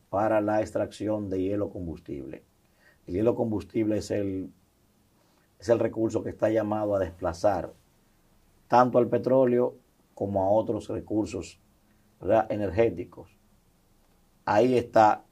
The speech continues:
por lo menos al día de hoy, descubierto el noventa y dos por ciento de todo el hielo combustible que hay en el planeta. Eso es de China. Y Estados Unidos está metido allí. Tan importante, para que la gente tenga una idea de qué estamos hablando, un metro cúbico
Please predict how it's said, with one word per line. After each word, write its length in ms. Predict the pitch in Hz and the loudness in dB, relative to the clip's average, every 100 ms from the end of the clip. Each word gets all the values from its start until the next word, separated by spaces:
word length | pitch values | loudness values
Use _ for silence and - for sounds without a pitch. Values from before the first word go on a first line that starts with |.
| _ | _
por 140 | 92 | -4
lo 80 | 92 | -2
menos 260 | 101 113 | 0 0
al 140 | 104 101 | 2 2
día 180 | 104 107 | 2 2
de 80 | 101 | 2
hoy, 260 | 104 95 - _ _ _ _ - | 0 -4 -12 _ _ _ _ -8
descubierto 580 | 101 - 110 104 98 | -6 0 2 2 0
el 60 | 98 | -4
noventa 300 | 92 95 98 | -4 -4 -4
y 40 | |
dos 160 | 98 104 | -2 -4
por 180 | - 95 | -4 -6
ciento 340 | 110 104 98 | -4 -6 -6
de 60 | 85 | -6
todo 180 | 95 104 | -4 -2
el 80 | |
hielo 200 | 104 101 | -2 -4
combustible 520 | - 98 85 - 92 90 | -6 -8 -8 -6 -4 -2
que 80 | |
hay 80 | 87 | -4
en 80 | 90 | -4
el 120 | 90 | -6
planeta. 460 | 85 85 80 80 - _ _ _ _ | -8 -8 -10 -14 -18 _ _ _ _
Eso 180 | 107 | 0
es 60 | 113 | 2
de 100 | 110 | 2
China. 340 | 131 165 123 - _ _ _ _ | 2 0 0 -10 _ _ _ _
Y 60 | 110 | -12
Estados 320 | - 110 104 | 4 6 6
Unidos 180 | 113 110 | 4 2
está 140 | 110 | 2
metido 320 | 104 98 107 | -2 0 4
allí. 360 | 110 127 139 - _ _ _ _ _ _ _ _ _ | 4 4 2 -2 _ _ _ _ _ _ _ _ _
Tan 200 | - 143 | 4 6
importante, 540 | 160 147 147 160 143 123 | 6 2 6 10 10 8
para 160 | 117 | 4
que 80 | 110 | 2
la 40 | - | 2
gente 160 | 127 | 2
tenga 140 | 127 135 | 2 2
una 140 | 131 | 4
idea 140 | 127 | 6
de 100 | 131 | 4
qué 60 | 120 | 4
estamos 220 | 113 131 | 2 0
hablando, 400 | 131 117 85 82 _ _ _ _ _ _ _ _ _ _ | 2 0 0 -8 _ _ _ _ _ _ _ _ _ _
un 220 | - 160 156 | 4 4 6
metro 340 | 156 156 135 | 4 4 2
cúbico 600 | - 135 107 90 85 87 | 4 4 4 0 -6 -10